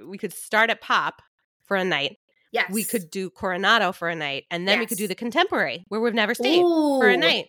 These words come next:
Speaker 1: And then you get all three levels. You get
Speaker 2: First
Speaker 1: all
Speaker 2: time
Speaker 1: three
Speaker 2: at all
Speaker 1: interesting
Speaker 2: three.
Speaker 1: transportations.
Speaker 2: Yep.
Speaker 1: That would be really fun.
Speaker 2: Add it to the bucket list.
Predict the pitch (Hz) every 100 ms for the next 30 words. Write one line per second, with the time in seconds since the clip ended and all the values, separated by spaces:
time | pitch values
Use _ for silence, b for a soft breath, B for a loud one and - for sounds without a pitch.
0 | - 170 202 202 180 175 - _ _ -
1 | 196 214 - 202 226 262 269 269 - -
2 | _ - 190 180 185 - 254 226 269 269
3 | 240 247 277 240 240 247 - - 262 233
4 | 196 - 269 - 302 330 - - 220 220
5 | 247 _ _ _ - 165 190 185 208 165
6 | 151 160 - 98 85 151 208 _ _ _
7 | 170 175 175 - 202 185 - - - 214
8 | 208 - -